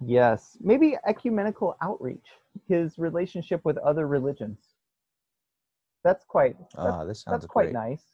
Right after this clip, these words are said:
Speaker 1: And, um,
Speaker 2: Okay.
Speaker 1: not so much polarization, a lot more getting along.
Speaker 2: All right, chapter five, ecumenical outreach. And this, and it will, you know, I'm hoping that we can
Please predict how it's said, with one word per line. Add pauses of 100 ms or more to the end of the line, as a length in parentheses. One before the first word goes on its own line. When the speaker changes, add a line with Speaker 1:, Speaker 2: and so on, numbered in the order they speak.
(120)
Speaker 1:
And,
um, (640)
Speaker 2:
Okay.
Speaker 1:
not
so
much
polarization, (140)
a
lot
more
getting
along. (1900)
Speaker 2:
All
right,
chapter
five,
ecumenical
outreach. (320)
And
this,
and
it
will,
you
know, (560)
I'm
hoping
that
we
can